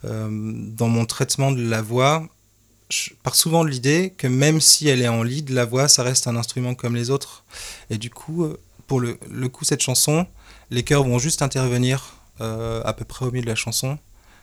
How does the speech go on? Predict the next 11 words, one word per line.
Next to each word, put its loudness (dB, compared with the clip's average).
comme 2
un 2
instrument, -4
en -10
fait, -14
qui -8
vient -2
traduire -4
une -4
émotion, -2
euh, -8